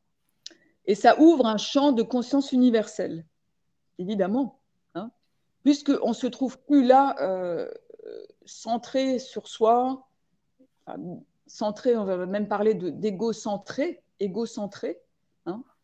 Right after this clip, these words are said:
On ne se trouve plus en allocentrisme, on se trouve en égocentrisme. Donc,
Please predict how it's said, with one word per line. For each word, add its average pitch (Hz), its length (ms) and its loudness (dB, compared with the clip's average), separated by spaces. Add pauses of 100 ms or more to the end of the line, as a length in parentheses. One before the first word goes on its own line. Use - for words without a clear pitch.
(100)
On 196 80 -14
ne 170 40 -14
se - 100 -10
trouve 208 300 -12
plus 262 160 0
en 190 260 -4
allocentrisme, 247 880 -2
on 208 60 -2
se 208 140 -8
trouve 214 220 -8
en 202 120 -2
égocentrisme. 202 1040 -6 (680)
Donc, 220 160 -4